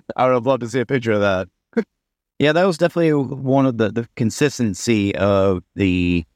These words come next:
Speaker 2: minutia of the rules
Speaker 1: Right.
Speaker 2: was definitely not the best.
Speaker 1: Agreed.
Speaker 2: You know, one of the few, few criti-, criticisms I have about the race is that, and I know that's a hard one to do. It's a hard
Speaker 1: Yeah.
Speaker 2: one to get right because you've got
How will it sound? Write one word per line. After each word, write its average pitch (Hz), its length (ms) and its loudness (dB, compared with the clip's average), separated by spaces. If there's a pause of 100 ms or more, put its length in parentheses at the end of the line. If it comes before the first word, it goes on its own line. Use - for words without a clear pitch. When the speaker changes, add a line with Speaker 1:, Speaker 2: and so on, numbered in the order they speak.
(320)
Speaker 2:
minutia 95 640 2
of 90 100 -2
the 92 80 0
rules 107 600 0
Speaker 1:
Right. 90 400 0
Speaker 2:
was 90 260 0
definitely 90 840 0 (720)
not 101 300 2
the 98 80 -2
best. 92 460 -4 (160)
Speaker 1:
Agreed. 104 380 0
Speaker 2:
You 82 60 0
know, 85 60 0
one 92 140 0
of 90 80 0
the 87 80 0
few, 110 240 -2 (320)
few 131 200 2
criti-, 110 440 -4
criticisms 95 540 0
I 92 100 2
have 90 240 -2
about 90 180 -2
the 87 100 -4
race 85 260 -2
is 82 140 -4
that, 82 180 0 (400)
and 117 100 0
I 135 60 2
know 151 160 2
that's 139 180 0
a 127 60 -2
hard 120 280 0
one 101 120 -2
to 87 80 -6
do. 92 240 -2 (120)
It's - 80 -18
a 107 40 -6
hard 107 120 2
Speaker 1:
Yeah. 90 80 -4
Speaker 2:
one 98 100 -2
to 101 60 -2
get 95 140 0
right 98 240 0
because 95 220 -8
you've 87 160 -2
got 95 260 -2